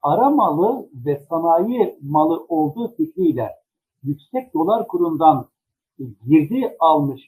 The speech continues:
bir üreticinin, e, doların yedilere ya da, e, yedilerin aşağısına geldiği bir durumda,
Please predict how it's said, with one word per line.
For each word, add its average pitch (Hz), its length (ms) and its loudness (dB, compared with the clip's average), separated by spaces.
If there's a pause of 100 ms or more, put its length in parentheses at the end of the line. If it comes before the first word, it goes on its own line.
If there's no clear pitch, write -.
bir 175 160 -2
üreticinin, 160 880 0 (520)
e, 143 80 -2 (1300)
doların 170 460 0
yedilere 170 640 2
ya 151 140 -2
da, 143 340 2
e, 139 100 -8
yedilerin 135 720 -6
aşağısına 180 680 -6 (380)
geldiği 165 440 -2
bir 180 120 -2
durumda, 135 560 -4